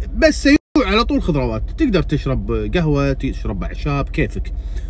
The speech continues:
ولكن كاكل حلجك ما يتحرك الا بالخضروات. في وايد ناس، آه، تسألني، "شنو يعني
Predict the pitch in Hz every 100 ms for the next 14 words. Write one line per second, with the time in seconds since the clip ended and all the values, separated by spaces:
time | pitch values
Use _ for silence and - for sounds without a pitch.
0 | - 151 185 175 135 170 196 - 165 131
1 | 185 131 - 165 214 214 214 254 202 -
2 | - 190 247 233 156 123 110 101 95 -
3 | - - - - - - - 208 233 233
4 | 247 247 - 202 180 165 160 156 - 180
5 | 165 151 135 277 311 240 190 175